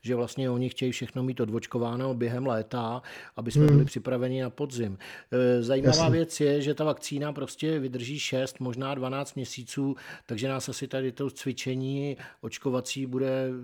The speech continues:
Speaker 1: teďko pronásledovat každý rok, no, bych řekl tak.
Speaker 2: Mhm. No, tady začaly už jakoby i mobilní buňky jakoby jezdit, že pro ty, pro ty starší nebo pro ty i mobilní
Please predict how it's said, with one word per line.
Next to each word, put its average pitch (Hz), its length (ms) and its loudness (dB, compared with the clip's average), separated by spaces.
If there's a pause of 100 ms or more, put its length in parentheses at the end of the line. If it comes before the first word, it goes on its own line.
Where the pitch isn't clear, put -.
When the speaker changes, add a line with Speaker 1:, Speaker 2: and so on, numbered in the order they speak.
(500)
Speaker 1:
teďko 127 320 -6
pronásledovat 131 680 -4
každý 135 320 -4
rok, 143 260 -4
no, 95 240 -10 (240)
bych 98 140 -14
řekl 95 240 -12
tak. 95 140 -14 (840)
Speaker 2:
Mhm. 147 540 10
No, 165 120 6
tady 180 240 12
začaly 151 440 10
už 147 220 4
jakoby 147 340 6
i 135 140 4
mobilní 123 580 8
buňky 131 540 8
jakoby 131 380 6
jezdit, 123 580 10
že 120 340 8
pro 110 240 -4
ty, 120 180 0
pro 113 180 -4
ty 123 140 -6
starší 117 580 -4
nebo 113 240 0
pro 113 180 0
ty 113 260 4 (460)
i 117 100 4
mobilní 120 880 8